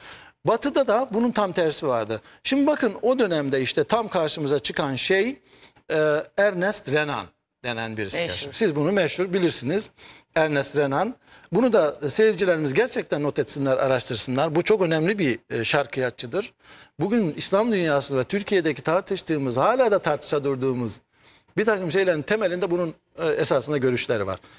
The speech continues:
Speaker 1: Ben temelde birkaç tane şeyine işaret edeceğim.
Speaker 2: Buyurun.
Speaker 1: İslam mani terakkidir tezi.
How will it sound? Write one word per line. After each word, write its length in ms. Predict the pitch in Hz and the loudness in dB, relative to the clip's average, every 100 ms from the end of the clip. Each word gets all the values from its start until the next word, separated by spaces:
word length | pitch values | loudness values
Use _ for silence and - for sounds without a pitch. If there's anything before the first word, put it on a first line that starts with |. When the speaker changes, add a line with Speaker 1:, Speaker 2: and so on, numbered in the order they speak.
| - - | -10 -2
Speaker 1:
Ben 160 | 262 277 | 0 0
temelde 420 | 247 240 220 233 | 0 0 0 -2
birkaç 260 | 226 226 | 0 0
tane 240 | - 208 196 | 0 0 0
şeyine 280 | 196 202 190 | 0 0 0
işaret 380 | - 151 139 | 2 2 2
edeceğim. 380 | 143 127 139 247 - _ - | 0 0 0 -2 -4 _ -10
Speaker 2:
Buyurun. 200 | 156 - - - | -8 -8 -12 -4
Speaker 1:
İslam 380 | 214 - 233 254 | -2 2 2 4
mani 480 | 202 214 208 226 262 | 4 4 4 2 2
terakkidir 720 | 214 202 - 196 160 143 - _ _ - | 0 0 0 -2 -2 -4 -8 _ _ -2
tezi. 340 | 156 123 113 | 0 0 -2